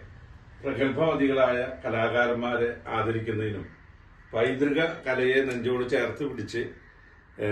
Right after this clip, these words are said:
പ്രവർത്തിക്കുന്ന നിരവധി വ്യക്തിത്വങ്ങളെ ആദരിക്കുകയും ചെയ്യുന്ന ഒരു പതിവുണ്ട്. ഈ വർഷം നടക്കുന്ന ഏപ്രിൽ പതിനെട്ടിന് ഗുരുവായൂർ ലൈബ്രറി ഹാളിന് സമീപമുള്ള ഇ എം എസ് സ്ക്വയറിൽ വെച്ച്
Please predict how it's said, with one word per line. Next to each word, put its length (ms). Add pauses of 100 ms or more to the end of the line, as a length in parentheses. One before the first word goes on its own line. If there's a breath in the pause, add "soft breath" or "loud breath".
പ്രവർത്തിക്കുന്ന 640 (360)
നിരവധി 440 (200)
വ്യക്തിത്വങ്ങളെ 640 (420)
ആദരിക്കുകയും 580
ചെയ്യുന്ന 280 (240)
ഒരു 160
പതിവുണ്ട്. 420 (840 soft breath)
ഈ 180
വർഷം 280 (840)
നടക്കുന്ന 420 (760)
ഏപ്രിൽ 280
പതിനെട്ടിന് 540 (920)
ഗുരുവായൂർ 540 (1500)
ലൈബ്രറി 480 (160)
ഹാളിന് 440
സമീപമുള്ള 540 (460)
ഇ 200
എം 120
എസ് 100
സ്ക്വയറിൽ 400
വെച്ച് 160